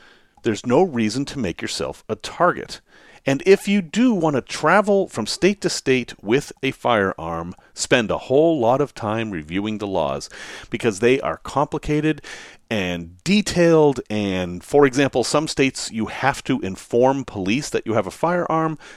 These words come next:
In some states you don't. In some states that weapon has to be locked separate from the ammo in the back of the vehicle. In other states it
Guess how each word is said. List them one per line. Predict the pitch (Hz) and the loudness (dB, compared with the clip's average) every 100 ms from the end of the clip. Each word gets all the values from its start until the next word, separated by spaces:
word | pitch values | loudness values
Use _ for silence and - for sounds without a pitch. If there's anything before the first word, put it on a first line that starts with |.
| _ | _
In | 110 | -6
some | 104 113 98 | -2 -2 -4
states | - 95 - - | -2 -4 -4 -14
you | 90 78 _ - | -14 -16 _ 0
don't. | 202 190 190 - - - - | 2 2 -2 -10 -18 -14 -8
In | 90 | -4
some | - 127 113 | -2 -2 -4
states | - 117 107 - - - | 2 2 2 -4 -14 -6
that | 101 107 - | 2 2 0
weapon | - 110 90 120 131 131 123 | -10 -20 -2 0 2 0 -4
has | - 120 - | -2 -4 -4
to | 113 | -4
be | 104 | -4
locked | 95 92 127 160 - - | 0 2 2 2 -6 -4
separate | - 139 - - | 0 0 0 -6
from | - 101 | -6 -6
the | 92 | -4
ammo | 113 131 135 135 | 0 2 4 2
in | - 92 78 | 0 -8 -8
the | 73 | -10
back | - 117 147 - | -4 0 0 0
of | 170 | -2
the | 170 | 0
vehicle. | 151 165 143 151 151 | 2 0 2 2 2
In | - 95 | 0 -10
other | 85 85 | -10 -10
states | - 80 - | -6 -6 -6
it | 76 | -12